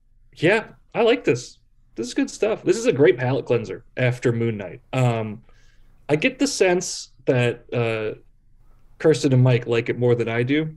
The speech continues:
which is not to say that I don't like it. I think it's really well done. Um, definitely a nice change of pace, colorful, vibrant, interesting.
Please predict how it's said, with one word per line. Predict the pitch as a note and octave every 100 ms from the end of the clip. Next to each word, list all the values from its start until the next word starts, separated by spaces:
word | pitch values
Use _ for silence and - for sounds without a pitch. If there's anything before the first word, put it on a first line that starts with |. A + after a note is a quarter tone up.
| -
which | B2 B2
is | B2
not | C3+ C#3
to | B2+
say | C3+
that | A#2
I | A2
don't | A#2+ B2 D3 -
like | D#3+ D#3+
it. | F#3+ - - -
I | C#3
think | C3+ A#2+
it's | - B2+ - - - - _ _ _ -
really | C3 C3
well | B2 A#2+
done. | A2+ A#2+ A#2+ A#2+ - _ _
Um, | A2+ A2 G#2+ G#2 G2 - - A2 -
definitely | B2+ B2+ A#2 A#2+
a |
nice | A2+ A#2 -
change | - A2+ A2+
of | -
pace, | G#2+ G#2 - - - - - - - _ _ -
colorful, | B2+ B2+ B2+ B2+ A#2+ B2+ - _ A2+
vibrant, | A2+ A2+ A2+ A#2 A#2 A#2
interesting. | A2+ A#2 A#2 - A#2 A2+